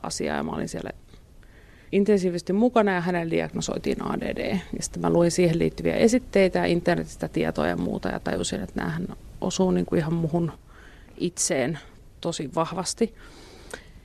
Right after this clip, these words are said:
Ää, siitä on nyt viisi, kuusi vuotta aikaa, ja, ja sitten vähän myöhemmin yksi ystäväkin otti puheeksi, että kun hän itse on neurokirjolla,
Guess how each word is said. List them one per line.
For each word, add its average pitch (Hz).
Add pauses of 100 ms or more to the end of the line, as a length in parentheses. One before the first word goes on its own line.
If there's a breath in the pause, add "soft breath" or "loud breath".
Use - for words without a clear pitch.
(300 loud breath)
Ää, 175
siitä 165
on 156
nyt - (640 loud breath)
viisi, 165
kuusi -
vuotta 226
aikaa, 220 (200)
ja, 175 (1080)
ja 156
sitten 147
vähän 160
myöhemmin 147
yksi -
ystäväkin -
otti -
puheeksi, -
että -
kun 180
hän 202
itse 175
on 175
neurokirjolla, 165